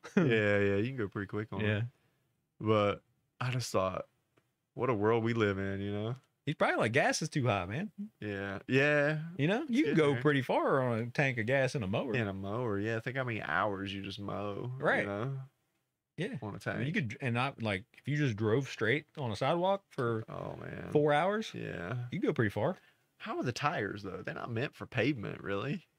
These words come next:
Speaker 2: They're
Speaker 1: Uh, it depends.
Speaker 2: concrete.
Speaker 1: Mine, mine running pretty good on, on the concrete.
Speaker 2: 'Cause, you know, you would think they're just made, they're like grass tires, you know?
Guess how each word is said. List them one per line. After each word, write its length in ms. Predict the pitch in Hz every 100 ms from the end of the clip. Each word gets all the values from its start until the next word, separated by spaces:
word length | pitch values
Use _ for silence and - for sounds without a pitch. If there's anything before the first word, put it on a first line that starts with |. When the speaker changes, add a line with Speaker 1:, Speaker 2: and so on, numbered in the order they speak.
| _ _ 269
Speaker 2:
They're 100 | 320
Speaker 1:
Uh, 300 | 381 370 -
it 100 | -
depends. 340 | 165 110 127
Speaker 2:
concrete. 40 |
Speaker 1:
Mine, 340 | 151 254 339 156 -
mine 300 | 208 302 359
running 260 | 165 127 110
pretty 140 | 110
good 140 | 104 98
on, 220 | 95 92 -
on 100 | 104
the 80 | 92
concrete. 400 | - 233 - 165 _ _
Speaker 2:
'Cause, 180 | - 165
you 60 | 131
know, 80 |
you 160 | 107 147
would 160 | 131 -
think 240 | 156 -
they're 180 | 104 101
just 240 | 101 101
made, 260 | 110 110 -
they're 160 | 101 98
like 180 | 98
grass 400 | 98 101 139 123
tires, 600 | - - - - - - _ _ _ -
you 100 | 147
know? 220 | 131 175